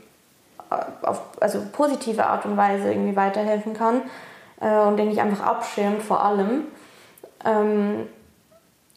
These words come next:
und es zeigt sich dann darin, dass ich Grenzen ziehe in zwischenmenschlichen Beziehungen, also dass ich da sag, "Nein, die Person tut mir nicht gut, ähm, da, da muss ich mich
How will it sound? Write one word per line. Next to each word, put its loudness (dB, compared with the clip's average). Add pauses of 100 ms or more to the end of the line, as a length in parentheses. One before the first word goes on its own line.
(220)
und 4
es 0
zeigt 2
sich -2
dann 0
darin, 2 (420)
dass 0
ich -4 (260)
Grenzen 0
ziehe 4 (880)
in 0
zwischenmenschlichen 0
Beziehungen, 0 (100)
also -2
dass 2
ich -6
da 2
sag, 0
"Nein, 4 (500)
die -2
Person 2
tut -2
mir 2
nicht 2
gut, -2 (140)
ähm, 0 (420)
da, 0
da 2
muss 2
ich -2
mich -6